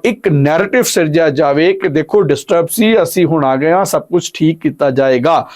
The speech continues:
ਤੋ ਪੰਜ ਸਟੇਟਾਂ ਦੇ ਵਿੱਚ ਇਲੈਕਸ਼ਨ ਹੋਣੇ ਨੇ, ਉਹਨਾਂ 'ਚ ਇੱਕ ਪੰਜਾਬ ਵੀ ਹੈ। ਹੁਣ ਪੰਜਾਬ ਤੁਸੀਂ ਆਪ ਸੋਚੋ ਕਿ ਜੇ ਪੰਜਾਂ ਸਟੇਟ ਤੇ ਫੋਕਸ ਹੋਏਗਾ, ਫਿਰ ਬਹੁਤ ਸਾਰੇ ਸਵਾਲ ਈ ਵੀ ਐਮ ਨੂੰ ਲੈ ਕੇ ਹੋ ਜਾਂਦੇ ਆ,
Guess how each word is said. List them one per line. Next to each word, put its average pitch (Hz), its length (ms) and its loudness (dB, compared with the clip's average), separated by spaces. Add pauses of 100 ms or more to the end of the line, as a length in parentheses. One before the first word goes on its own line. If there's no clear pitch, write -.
(480)
ਤੋ 214 80 0
ਪੰਜ 254 360 2
ਸਟੇਟਾਂ 240 420 0
ਦੇ 233 100 4
ਵਿੱਚ 233 160 0
ਇਲੈਕਸ਼ਨ 175 360 0
ਹੋਣੇ 208 240 2
ਨੇ, 226 100 2
ਉਹਨਾਂ 208 240 2
'ਚ 208 100 -2
ਇੱਕ 202 100 -2
ਪੰਜਾਬ 143 400 0
ਵੀ 120 160 2
ਹੈ। - 60 -4 (440)
ਹੁਣ 254 100 0
ਪੰਜਾਬ 202 400 2
ਤੁਸੀਂ 214 280 0
ਆਪ 190 220 0
ਸੋਚੋ 185 280 0
ਕਿ 220 100 0
ਜੇ 214 120 0
ਪੰਜਾਂ 196 520 0
ਸਟੇਟ 233 380 -2
ਤੇ 233 80 4
ਫੋਕਸ 196 420 0
ਹੋਏਗਾ, 185 480 2 (380)
ਫਿਰ 190 120 2
ਬਹੁਤ 233 380 2
ਸਾਰੇ 196 280 2
ਸਵਾਲ 180 500 2
ਈ 170 100 4
ਵੀ 175 140 2
ਐਮ 185 100 0
ਨੂੰ 185 140 2
ਲੈ 170 120 2
ਕੇ 170 180 0
ਹੋ 160 180 2
ਜਾਂਦੇ 156 360 0
ਆ, 151 100 2